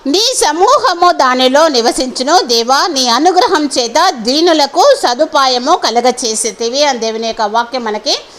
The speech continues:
బోధిస్తుంది. దీనులకు ప్రభువు సదుపాయములను కలగచేయు వారై ఉంటున్నారు. దేవుడు దీనులకు సదుపాయములను కలగచేయు వారై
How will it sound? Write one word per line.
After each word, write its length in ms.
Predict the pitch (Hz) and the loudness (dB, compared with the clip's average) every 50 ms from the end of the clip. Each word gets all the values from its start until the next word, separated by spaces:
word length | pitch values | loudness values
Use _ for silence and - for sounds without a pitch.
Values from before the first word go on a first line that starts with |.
| - - - - | -20 -20 -12 -8
బోధిస్తుంది. 800 | 226 214 254 254 254 247 254 - - 254 233 233 226 240 247 240 226 | -2 0 2 2 2 0 -2 -2 0 0 0 2 2 2 2 2 0
దీనులకు 680 | 208 285 339 494 508 466 392 381 381 302 - 330 349 | 0 0 0 0 2 4 4 2 2 2 4 2 2
ప్రభువు 500 | 339 339 - 247 240 240 269 285 302 330 | 4 2 0 0 2 0 0 2 2 0
సదుపాయములను 1040 | 330 - 330 247 247 339 370 370 403 359 330 330 302 294 294 285 285 269 285 330 359 | 0 0 -4 -2 0 -2 -2 0 2 0 2 2 2 0 0 0 0 0 0 0 -2
కలగచేయు 640 | - 233 220 247 262 277 285 - - 254 247 240 | -2 -2 -2 0 -2 -2 -2 -2 -2 0 0 2
వారై 360 | 233 226 226 226 247 294 320 | 2 2 2 2 2 0 -2
ఉంటున్నారు. 580 | 285 240 226 294 226 233 226 214 214 233 214 - - - - - - - | -4 -6 -8 -8 -4 -2 -2 0 0 0 -2 -2 -4 -16 -20 -20 -12 -10
దేవుడు 680 | 220 208 262 311 381 453 508 523 370 349 359 392 427 349 | 0 2 2 2 4 2 2 2 4 4 4 4 2 0
దీనులకు 580 | 285 262 262 277 277 269 277 262 302 349 427 | 0 0 0 0 0 -2 -2 0 0 0 0
సదుపాయములను 1040 | 523 - - 269 277 311 392 508 - 403 339 311 311 294 285 277 262 247 247 247 320 | 0 0 0 -2 0 0 -2 0 0 0 0 2 2 0 0 0 -2 -2 -2 0 0
కలగచేయు 960 | 427 659 605 - - 320 233 240 240 262 262 262 - 349 240 233 247 277 359 622 587 440 | 0 0 -2 -2 -2 -2 -2 0 0 -2 -2 0 0 -2 0 2 2 2 2 2 0 -2
వారై 420 | 339 240 220 214 220 233 294 392 | -2 0 0 2 2 0 0 -2